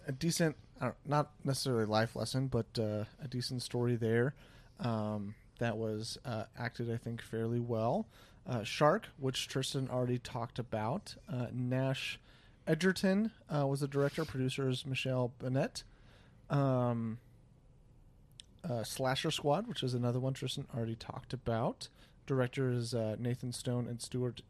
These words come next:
Campbell, and he was al-, or they were also the producers of the film. Um, that is it for that block.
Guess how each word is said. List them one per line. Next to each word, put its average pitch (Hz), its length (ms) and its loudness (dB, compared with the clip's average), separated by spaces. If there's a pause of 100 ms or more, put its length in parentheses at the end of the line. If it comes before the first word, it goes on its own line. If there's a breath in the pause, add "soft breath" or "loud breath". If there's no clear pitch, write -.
(120)
Campbell, 160 440 0
and 123 140 -2
he 120 160 -2
was 117 260 -2
al-, 131 180 -6 (140)
or 131 80 4
they 143 280 8
were 127 160 4
also 117 240 0
the 120 120 -4
producers 120 560 -2
of 127 80 -2
the 123 80 -4
film. 254 240 -4 (680 loud breath)
Um, 117 480 -2 (840)
that 107 280 -6
is 117 220 -4
it 135 180 -4
for - 160 -12
that 123 420 0
block. 117 560 0